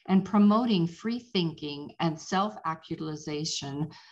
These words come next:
among powerful and influential type A high achievers. Straight talking, authentic, and constantly learning, you'll mostly find her wandering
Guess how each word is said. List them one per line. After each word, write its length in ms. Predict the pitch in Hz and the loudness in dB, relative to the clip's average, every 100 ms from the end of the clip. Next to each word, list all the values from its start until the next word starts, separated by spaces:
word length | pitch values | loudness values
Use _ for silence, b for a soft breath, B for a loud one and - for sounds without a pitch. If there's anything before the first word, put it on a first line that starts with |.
| B | B
among 320 | 175 175 170 | 4 4 2
powerful 760 | - 240 302 294 - 147 139 - | -2 -8 -8 -8 -8 -6 -6 -4
and 160 | 165 160 | -2 -2
influential 920 | 160 160 160 151 147 147 151 147 - - | -2 -6 -6 -6 -6 -6 -6 -6 -8 -10
type 420 | - 190 208 - _ 151 | -4 -2 -2 -6 _ -4
A 420 | 156 139 - 170 B B B | -4 -2 -4 -4 B B B
high 300 | - 170 165 | -4 -2 0
achievers. 840 | 170 170 - 156 151 135 135 - - _ b b b | -2 -2 -6 -6 -8 -10 -8 -10 -12 _ b b b
Straight 540 | - - - 180 226 - | -14 -6 0 2 0 0
talking, 680 | 208 190 190 180 185 202 _ - | 0 0 0 0 0 -4 _ -4
authentic, 960 | 151 165 - - 208 202 156 135 - _ B B B | -4 -4 -6 0 2 2 -2 -10 -14 _ B B B
and 220 | 170 156 | 0 0
constantly 760 | - 208 233 226 - 208 196 180 | -4 -2 -2 -2 -6 -6 -2 0
learning, 680 | 165 165 170 151 135 139 165 b b b b _ _ _ _ - | 0 0 -2 -2 -8 -12 -14 b b b b _ _ _ _ 0
you'll 140 | 190 | 4
mostly 400 | 196 220 220 269 | 6 4 0 -8
find 360 | - 226 214 185 | 0 0 2 0
her 140 | 190 | -2
wandering 1200 | 170 175 196 220 220 214 170 135 107 104 156 156 | -2 -2 0 0 0 -2 -4 -8 -10 -8 -6 -8